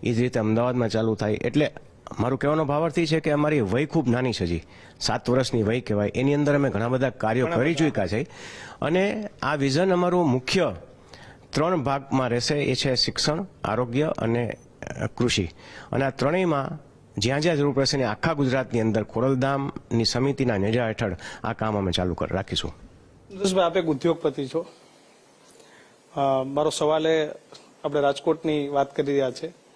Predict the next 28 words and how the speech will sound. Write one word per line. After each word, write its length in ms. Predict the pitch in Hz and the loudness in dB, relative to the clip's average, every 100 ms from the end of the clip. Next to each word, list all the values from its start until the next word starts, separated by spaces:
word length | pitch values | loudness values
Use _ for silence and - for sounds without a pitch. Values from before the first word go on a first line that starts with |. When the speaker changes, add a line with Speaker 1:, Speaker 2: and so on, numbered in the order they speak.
| - - - - _ _ _ _ _ _ - | -20 -20 -20 -20 _ _ _ _ _ _ -2
Speaker 2:
રાજકોટે 440 | 156 160 202 190 | -2 0 -2 -2
ખૂબ 340 | 185 - 226 170 | -4 -4 -4 0
મોટું 300 | 160 175 147 | 0 2 0
નામ 220 | 139 139 | -2 -4
કમાયું 360 | 143 139 135 | -4 -4 -4
છે 520 | 131 143 135 135 139 - | -2 -2 -2 -4 -8 -4
ઉદ્યોગોની 580 | 165 147 147 139 131 131 | -2 2 2 0 -6 -6
અંદર, 260 | 135 139 | -4 -2
એ 160 | 143 139 | 0 -2
એન્જિનિયરિંગ 540 | 143 151 156 147 143 | -4 -4 -2 -2 -4
હોય 240 | 139 143 139 | -4 -4 -2
કે 140 | 147 | -4
પછી 460 | 139 131 143 135 131 - - - - 185 | -4 -6 -4 -4 -6 -16 -20 -20 -16 -4
ઓટોમોબાઈલ્સના 920 | 180 170 156 151 151 143 160 151 139 139 - 160 - - | -2 0 -2 -2 -2 -4 -6 -4 -6 -8 -14 -18 -12 -4
પાર્ટ્સ 340 | 135 147 - | -4 -4 0
હોય, 180 | 151 143 135 | 0 0 0
ડીઝલ 400 | 151 156 180 160 | 0 2 2 0
મશીનની 500 | 139 147 - 156 147 | -2 -2 0 0 0
વાત 260 | 135 131 127 | 0 0 0
હોય, 200 | 175 185 - _ - | 0 0 -6 _ -4
એમાં 160 | 175 180 | 0 2
રાજકોટ 340 | 156 - 175 | 0 0 0
અવ્વલ 240 | 139 135 127 | 2 0 -2
છે. 160 | - - - - - - - - _ - - | -8 -16 -20 -20 -20 -20 -20 -20 _ -18 -8
શું 140 | - 269 | -2 -2
થવું 380 | - 151 175 147 | 0 2 4 2
જોઈએ 220 | 143 139 156 - - - | 0 -2 -4 -10 -18 -6
નરેશભાઈ 540 | 139 147 131 139 139 | 0 0 0 -2 -4